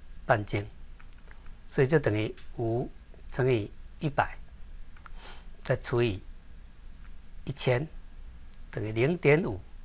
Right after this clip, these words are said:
K G F米。这个一千是因为我们要把一百毫米的这个单位转换成米，因为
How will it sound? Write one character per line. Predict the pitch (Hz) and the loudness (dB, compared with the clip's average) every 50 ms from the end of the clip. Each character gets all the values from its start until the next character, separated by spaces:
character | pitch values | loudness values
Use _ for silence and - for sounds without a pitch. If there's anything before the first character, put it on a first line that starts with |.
| - | -6
K | - - 131 131 | -2 0 2 2
G | 127 120 131 139 - | 2 0 -2 -4 -2
F | - 151 131 - - - - - | 0 0 0 0 -4 -8 -8 -6
米。 | 127 107 92 90 - - - - - - - - - - - - - - | -4 -4 -4 -6 -10 -14 -14 -12 -12 -12 -10 -10 -10 -12 -12 -10 -2 0
这 | - 175 | 0 2
个 | 175 | 2
一 | 208 190 | 2 4
千 | 160 - 185 180 170 170 | 8 10 10 10 10 8
是 | 170 - 180 | 6 4 4
因 | 175 175 | 6 8
为 | 175 175 | 8 8
我 | 127 | 8
们 | 117 123 131 | 8 8 6
要 | 143 | 8
把 | 139 - 110 87 80 - - - - - - - - - - - - - - - - - - - - - | 10 8 8 8 6 2 -4 -8 -10 -12 -12 -12 -12 -14 -14 -14 -12 -12 -12 -12 -12 -12 -12 -12 -8 -4
一 | - - | -2 -2
百 | - - - 110 104 98 110 - - - | 2 6 6 6 6 4 0 -6 -2 0
毫 | 156 156 | 2 4
米 | 151 147 151 156 | 6 6 6 6
的 | 151 - 123 92 - - - - - - - - - - - - - - - - - - - - - - - - - - | 6 4 4 2 0 -4 -10 -10 -10 -10 -10 -12 -12 -14 -12 -12 -12 -12 -12 -12 -12 -12 -12 -14 -14 -14 -14 -14 -10 -8
这 | - 131 - 160 | -4 0 2 4
个 | 139 | 6
单 | 131 - 143 139 139 | 10 12 12 12 12
位 | 139 139 120 101 - - | 10 6 6 4 0 0
转 | - 101 92 | 0 0 2
换 | 95 117 143 135 117 | 4 4 4 4 4
成 | - - 95 98 120 | 2 0 -2 0 2
米， | 117 110 92 - - - - - - - - - - - - - - - - - - - - - - - - - | 2 2 0 0 -4 -12 -14 -14 -14 -14 -14 -16 -16 -16 -14 -14 -14 -14 -14 -14 -14 -14 -16 -16 -14 -14 -8 -2
因 | - | 2
为 | 135 135 131 123 135 | 4 4 4 4 2